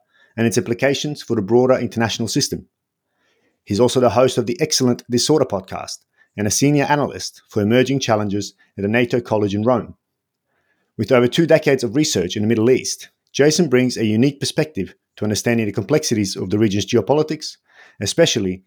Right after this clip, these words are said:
as it relates to the ongoing global challenges. This is Jason's second appearance on the show.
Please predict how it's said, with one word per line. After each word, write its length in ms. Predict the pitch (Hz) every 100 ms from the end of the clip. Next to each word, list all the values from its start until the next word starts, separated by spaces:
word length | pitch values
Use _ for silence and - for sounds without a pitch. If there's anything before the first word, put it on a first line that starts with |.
| _ 110
as 140 | 98
it 40 |
relates 360 | 110 107 113 117
to 100 | 107
the 120 | 98
ongoing 520 | 117 117 107 104 101
global 300 | - 107 98
challenges. 520 | 98 120 101 95 - - _ _ _
This 100 | 127
is 120 | 113 95
Jason's 360 | 131 127 127
second 280 | - 160 123
appearance 280 | 95 104 98
on 60 |
the 80 | 95
show. 280 | - 139